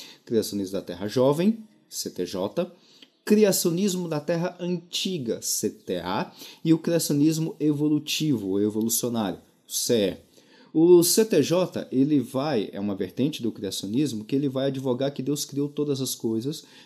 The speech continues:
de forma instantânea em um período de tempo muito curto, entre mais ou menos seis e dez mil anos apenas, tá? Já o, o, o C T A, criacionismo da Terra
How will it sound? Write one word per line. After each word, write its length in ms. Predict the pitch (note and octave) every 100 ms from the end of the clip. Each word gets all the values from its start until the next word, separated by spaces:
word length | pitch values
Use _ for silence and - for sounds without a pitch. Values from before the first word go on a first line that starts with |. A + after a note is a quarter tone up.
| _
de 140 | G#3
forma 380 | - D3+ B2 A#2+
instantânea 640 | - - E3 F#3 F3+ G3+
em 60 | A3
um 80 |
período 560 | A3+ G#3+ D#3 F#3 G#3+ D3
de 160 | A#2+ A#2+
tempo 340 | A#2+ F3 F3
muito 500 | D#3 D3+ D3+ G#3+ A3
curto, 400 | D#3 F3 D#3 -
entre 220 | G2+ G#2 B2
mais 240 | C3 C3+
ou 60 | B2
menos 320 | B2 C3+ -
seis 400 | - D3 D#3+ -
e 100 | C#3+
dez 300 | C3+ C#3+ C#3
mil 280 | C#3+ C#3+ C3+
anos 400 | D#3 E3 A#2 F#2+
apenas, 460 | F2+ - - -
tá? 240 | - G2 F#2+ - - - - -
Já 360 | B2+ D3+ G3
o, 80 | F#3
o, 460 | B2+ C3 A#2+ A2+ A2+
o 40 |
C 220 | A2+ A#2
T 180 | G#2+ G2+
A, 320 | G2 C#3+ - -
criacionismo 440 | - F2 F#2+ F#2+
da 80 | F#2+
Terra 300 | - F#2 F2